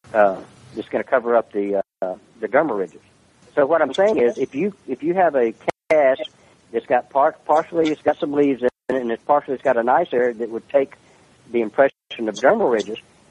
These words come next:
and if you cast that, if, if they're not, if they're not ridge artifacts, and just the ridges are gonna, uh, sh-, or just the, the area that was exposed to the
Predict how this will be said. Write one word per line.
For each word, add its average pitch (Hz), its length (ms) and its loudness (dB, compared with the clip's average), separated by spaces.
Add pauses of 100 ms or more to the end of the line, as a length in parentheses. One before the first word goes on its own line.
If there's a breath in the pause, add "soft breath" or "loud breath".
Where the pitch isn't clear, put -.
(100)
and 113 120 -4
if 113 100 -6
you 156 120 -2
cast 202 440 2
that, 101 300 0 (180)
if, 139 220 -2
if 139 340 -2
they're 151 260 0
not, 147 380 -2
if 131 200 -12
they're 127 140 0
not 139 300 -2
ridge 143 240 -4
artifacts, 139 580 -2
and 113 260 -10
just 165 220 -2 (160)
the 123 280 -2 (340)
ridges 131 340 0
are 117 80 -2
gonna, 113 280 0 (500 soft breath)
uh, 104 280 -2 (140)
sh-, 151 120 -4
or 127 140 4
just 123 300 -6
the, 110 140 -2
the 113 160 -4
area 131 340 2
that 107 160 -2
was 107 260 -6
exposed 135 720 0 (720 soft breath)
to 120 100 -2
the 107 120 -2